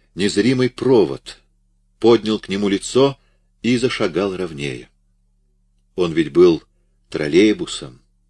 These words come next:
и не мог не следовать за проводом. Сначала к нему подступила давняя и нерешённая проблема:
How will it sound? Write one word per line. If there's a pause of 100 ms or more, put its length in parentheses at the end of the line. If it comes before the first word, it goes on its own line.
(580)
и
не
мог
не
следовать
за
проводом. (1500)
Сначала
к
нему
подступила
давняя
и
нерешённая
проблема: